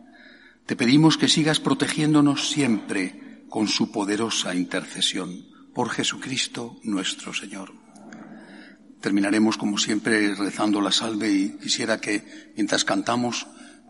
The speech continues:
le pidamos a la Virgen María, que sostuvo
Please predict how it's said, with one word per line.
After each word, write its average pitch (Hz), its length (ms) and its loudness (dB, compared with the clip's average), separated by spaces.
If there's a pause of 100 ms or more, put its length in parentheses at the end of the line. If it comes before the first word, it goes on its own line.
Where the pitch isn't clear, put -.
le 113 160 -6
pidamos 110 460 0
a 107 260 0
la 101 100 0
Virgen 110 360 2
María, 107 460 4 (540)
que 120 80 -6
sostuvo 117 1000 0